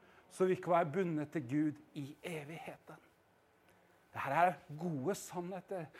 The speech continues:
det er gode nyheter, og jeg kjenner når jeg preker, så preker jeg til meg selv også. Jeg tenker, «Åh, hva en frelse vi har som har gjort alt dette ferdig for at vi kan gå inn i det.»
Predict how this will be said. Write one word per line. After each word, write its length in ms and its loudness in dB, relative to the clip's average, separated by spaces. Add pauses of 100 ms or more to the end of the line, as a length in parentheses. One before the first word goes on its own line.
(140)
det 80 6
er 80 -2
gode 320 10
nyheter, 480 6
og 80 12
jeg 80 4
kjenner 280 12
når 100 12
jeg 100 4
preker, 440 8
så 120 4
preker 320 12
jeg 120 6
til 120 6
meg 160 10
selv 400 10
også. 220 2 (100)
Jeg 160 2
tenker, 400 4 (480)
«Åh, 320 -2 (580)
hva 180 4
en 180 -6
frelse 500 -4
vi 160 -2
har 320 6
som 200 -2
har 120 0
gjort 340 -8 (140)
alt 320 -4
dette 200 -8
ferdig 460 -4 (380)
for 160 -2
at 80 -4
vi 100 2
kan 160 -2
gå 220 -2
inn 160 -6
i 40 -16
det.» 120 -14